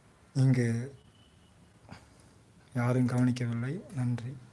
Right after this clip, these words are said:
ஆனால் இது ரெக்கார்ட் ஆகும் என்ற நம்பிக்கையுடன் நான் இருக்கின்றேன்.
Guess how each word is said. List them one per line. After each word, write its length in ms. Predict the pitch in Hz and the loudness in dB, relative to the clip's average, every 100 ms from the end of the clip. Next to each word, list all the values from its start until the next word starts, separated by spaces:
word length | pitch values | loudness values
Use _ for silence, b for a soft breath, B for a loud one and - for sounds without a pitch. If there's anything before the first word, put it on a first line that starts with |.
| B B B - | B B B -4
ஆனால் 320 | 127 127 131 | 0 2 2
இது 300 | 123 120 120 | 0 -2 -4
ரெக்கார்ட் 520 | 117 - 147 139 135 | -4 0 2 2 2
ஆகும் 440 | 131 127 120 139 135 | 0 -2 -4 -4 -2
என்ற 300 | 123 120 120 | 0 -2 -2
நம்பிக்கையுடன் 880 | 117 113 117 120 - 123 120 113 | -4 -2 0 0 -2 -6 -6 -4
நான் 180 | 117 117 | -2 -2
இருக்கின்றேன். 560 | 117 113 120 117 131 | -4 -6 -6 -4 -6